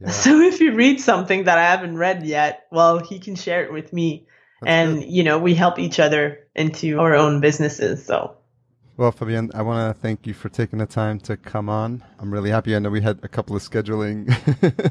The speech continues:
Speaker 1: <laughs> challenges. I'm always happy at the way the paths lead to these connections on the show, and it's obviously through Vernon. You know, when you find someone who's a good person, they're usually a good judge of character. So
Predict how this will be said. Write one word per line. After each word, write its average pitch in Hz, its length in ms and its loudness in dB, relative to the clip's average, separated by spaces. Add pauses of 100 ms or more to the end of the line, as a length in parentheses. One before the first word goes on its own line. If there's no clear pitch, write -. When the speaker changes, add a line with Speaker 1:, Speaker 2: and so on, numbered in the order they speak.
(280)
Speaker 1:
<laughs> 254 300 -16
challenges. 127 720 2 (180)
I'm 117 120 2
always 147 240 4
happy 131 300 2
at 113 120 -2
the 110 80 -6
way 110 180 0
the 98 160 -4
paths - 560 0
lead 107 340 -2
to 107 100 -8
these 95 160 -8
connections 98 420 -6
on 92 80 -4
the 87 80 -6
show, 110 300 0
and 101 100 0
it's 95 100 -2
obviously 95 300 -4
through 98 220 -6
Vernon. 104 480 0 (340)
You 107 100 -6
know, 101 140 0
when 107 320 -2
you 123 140 4
find 123 280 2
someone 117 220 2
who's 101 160 -4
a 101 60 -2
good 104 240 -4
person, 110 340 0
they're 98 100 0
usually 101 260 0
a 92 40 0
good 98 160 -2
judge 95 220 -2
of 92 100 -8
character. 107 460 0
So 98 240 -2